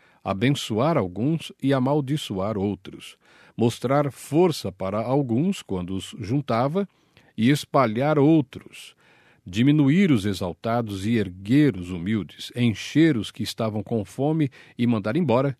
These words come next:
os que estavam cheios. Em outras palavras, sempre existiu essa linha divisória entre aqueles que Deus abençoou e aqueles que ele amaldiçoou.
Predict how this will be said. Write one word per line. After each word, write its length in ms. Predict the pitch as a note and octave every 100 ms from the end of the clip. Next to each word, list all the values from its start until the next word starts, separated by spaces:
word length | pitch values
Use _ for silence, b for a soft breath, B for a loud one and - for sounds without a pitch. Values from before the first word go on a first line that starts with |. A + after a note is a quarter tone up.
| b b
os 160 | G2 F#2+
que 100 | A2+
estavam 420 | - - F#2 F#2+
cheios. 520 | - - D2 - - _ b b b b G#3+
Em 120 | E3
outras 260 | D#3+ C3
palavras, 640 | - E2 F#2 G2+ E2+ - -
sempre 360 | - D#3+ C3+ A2
existiu 420 | F2+ - B2 F2
essa 220 | - E2
linha 240 | F#2 A#2
divisória 640 | F2+ F#2+ D#2+ D#2 G#2+ G#2+ F2
entre 260 | G#2 -
aqueles 380 | D#2+ - D3 -
que 200 | - B2+
Deus 360 | F#2+ B2 F3 C#3+
abençoou 600 | A#2 C3+ - G2 A#2+ D#3 b b b
e 80 | E3+
aqueles 400 | - C3+ C#3+ -
que 220 | G3 C#3+
ele 340 | A#2+ D#3 F3
amaldiçoou. 840 | - C#3 D3+ C3+ A#2+ - A2 D#2+